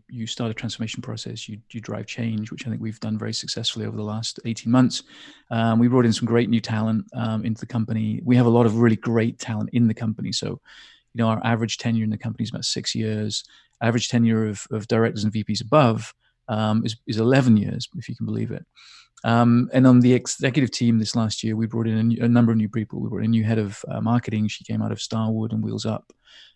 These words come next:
Uh, we have a great guy that runs member experience as well, who, who is, he was Starwood Four Seasons. Um, we had a new, we have a new, um, head of engineering. He calls it, I call it I T, he calls it engineering. Um, guy's a rock star. Um, new C F O. And so we have a new,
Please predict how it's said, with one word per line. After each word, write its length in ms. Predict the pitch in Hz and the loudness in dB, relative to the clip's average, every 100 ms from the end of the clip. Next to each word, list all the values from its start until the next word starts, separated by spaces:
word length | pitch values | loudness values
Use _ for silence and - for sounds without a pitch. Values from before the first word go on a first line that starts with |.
| _ | _
Uh, 120 | 104 | -4
we 80 | 107 | -2
have 80 | 107 | -2
a 40 | |
great 400 | 107 117 117 123 | 2 4 6 4
guy 200 | 110 107 | 0 0
that 120 | 104 | -2
runs 240 | 113 107 101 | 0 -2 0
member 200 | 110 110 | -2 -2
experience 560 | 117 113 110 107 110 - | -6 -4 -2 -2 -2 -6
as 80 | 117 | -4
well, 260 | 110 107 | -2 -2
who, 340 | 104 107 104 101 | -2 -4 -4 -4
who 120 | 110 | -4
is, 240 | 107 104 - - - - _ | -4 -6 -12 -20 -20 -20 _
he 120 | 117 | -4
was 140 | 110 | -2
Starwood 400 | - 110 110 107 | 0 0 0 0
Four 160 | - - | -4 -10
Seasons. 640 | - 127 110 113 113 - - _ _ _ | -2 -2 2 2 2 -2 -12 _ _ _
Um, 600 | 107 110 110 107 107 - | -2 0 0 0 -2 -4
we 120 | 117 | -2
had 100 | 117 | 0
a 20 | 110 | 2
new, 180 | 110 | 2
we 80 | 113 | 0
have 120 | 104 | 0
a 20 | 104 | 2
new, 500 | 110 113 113 110 - | 4 6 6 4 2
um, 320 | 110 104 104 | -2 -2 -2
head 120 | 107 | -2
of 80 | 113 | -2
engineering. 640 | 104 104 120 113 107 104 | -2 4 8 8 8 4
He 100 | 104 | 0
calls 260 | 113 110 107 | -4 -4 -4
it, 80 | 107 | -4
I 100 | 113 | -4
call 160 | 107 | -6
it 60 | 113 | -6
I 80 | 123 | -8
T, 180 | - 113 | -4 -2
he 120 | 113 | -2
calls 160 | 107 104 | -4 -6
it 40 | |
engineering. 420 | 107 113 117 110 113 - - _ _ | -2 0 2 0 -4 -18 -20 _ _
Um, 420 | 107 110 107 107 | 2 4 4 2
guy's 220 | 110 110 107 | 2 0 2
a 40 | |
rock 240 | 107 92 | 0 -2
star. 480 | - 113 110 110 113 107 | -2 -2 -2 -2 -4 -2
Um, 520 | 107 110 107 104 104 | 0 2 2 2 0
new 220 | 123 120 | 4 4
C 180 | 113 117 | 4 0
F 140 | 107 | -2
O. 400 | 117 110 110 110 - - - - _ | 0 2 2 0 -4 -20 -20 -20 _
And 100 | 127 | 0
so 100 | 139 | 6
we 100 | 139 | 6
have 100 | 135 | 8
a 40 | 131 | 6
new, 220 | 139 | 4